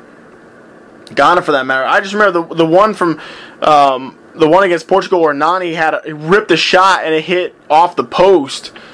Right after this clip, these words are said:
and came right back to Eder, who then had, like, tried to chip Howard, and Howard is, like, falling backwards and managed to somehow tap it over the crossbar.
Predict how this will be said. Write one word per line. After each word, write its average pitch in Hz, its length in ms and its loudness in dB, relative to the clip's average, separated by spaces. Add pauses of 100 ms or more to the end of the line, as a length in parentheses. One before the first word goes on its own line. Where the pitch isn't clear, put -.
(240)
and 156 120 -2
came 185 180 2
right 170 240 2
back 165 260 -2
to 156 100 -4
Eder, 160 320 0
who 160 140 -4
then 147 340 -4 (320)
had, 165 240 2
like, 160 180 2
tried 170 200 2
to - 60 -4
chip 208 320 -2
Howard, 180 340 2
and 170 80 -2
Howard 208 200 0
is, 180 60 -8
like, 156 160 -4
falling 180 480 0
backwards 156 580 -4
and 156 100 -2
managed 160 280 0
to 156 100 -10
somehow 151 400 -2 (360)
tap 175 260 0
it 180 80 4
over 175 180 4
the 151 100 -2
crossbar. 143 760 0